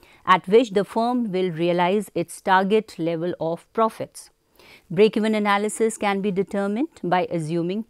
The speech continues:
two functions. Firstly, by assuming linear cost output and revenue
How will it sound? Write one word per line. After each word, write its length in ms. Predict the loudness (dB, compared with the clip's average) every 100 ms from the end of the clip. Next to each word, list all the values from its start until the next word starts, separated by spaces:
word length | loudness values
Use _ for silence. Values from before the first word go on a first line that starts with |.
| -2
two 160 | -2
functions. 680 | -2 -6 -6 -12 -16 -20 -20 _ _ _ _ _ _ _
Firstly, 600 | _ 2 2 2 -2 -2
by 240 | 0 0 0
assuming 680 | -2 -2 -2 0 0 -4 -6
linear 520 | -6 -4 -2 0 0
cost 440 | -2 -4 -4 -4 -6
output 560 | -4 -4 -6 -6 -6 -8 -20 _ _ 4
and 420 | 6 6 2 -4 -6
revenue 580 | -2 0 0 0 -2